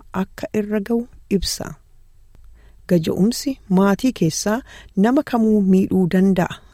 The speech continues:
Garuu dubartoonni godaantonni yeroo gargaarsa barbaadanitti danqama dachaatu isaan mudata. Amma dhiyeenya kanaatti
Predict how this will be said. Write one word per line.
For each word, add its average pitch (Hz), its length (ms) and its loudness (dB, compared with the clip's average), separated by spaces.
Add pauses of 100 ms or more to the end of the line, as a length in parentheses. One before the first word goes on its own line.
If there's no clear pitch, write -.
Garuu 180 400 2 (360)
dubartoonni 262 640 0
godaantonni 180 720 2 (140)
yeroo 196 320 2
gargaarsa 190 640 -2
barbaadanitti 165 800 0 (640)
danqama 180 640 0 (180)
dachaatu 165 640 -2 (180)
isaan 165 280 0
mudata. 165 380 0 (840)
Amma 302 380 -2
dhiyeenya 247 440 2
kanaatti 190 500 0